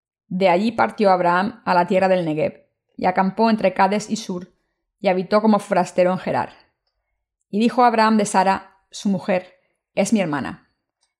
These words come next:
Y Abimelech, rey de Gerar, envió y tomó a Sara. Pero Dios vino a Abimelech en sueños de noche y le dijo,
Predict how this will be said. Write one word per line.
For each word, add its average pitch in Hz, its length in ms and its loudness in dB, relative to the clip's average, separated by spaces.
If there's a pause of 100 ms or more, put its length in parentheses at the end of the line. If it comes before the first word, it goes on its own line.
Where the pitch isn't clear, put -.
(100)
Y 185 80 -2
Abimelech, 185 500 2
rey 208 200 2
de 214 100 0
Gerar, 175 500 0
envió 190 440 2
y 226 80 2
tomó 180 260 0
a 170 40 -4
Sara. - 500 -4 (600)
Pero 190 200 2
Dios 226 240 2
vino 214 260 2
a 180 60 4
Abimelech 185 420 0
en 208 100 0
sueños 180 420 -6
de 180 80 -4
noche 185 320 -4
y - 120 -10
le 170 120 -2
dijo, - 500 -10